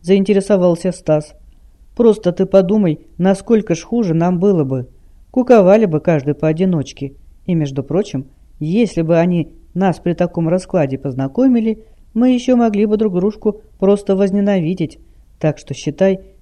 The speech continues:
всё складывается просто замечательно».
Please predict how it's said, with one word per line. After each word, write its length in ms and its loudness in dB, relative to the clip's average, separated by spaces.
всё 420 -2
складывается 800 0
просто 480 -6
замечательно». 840 -4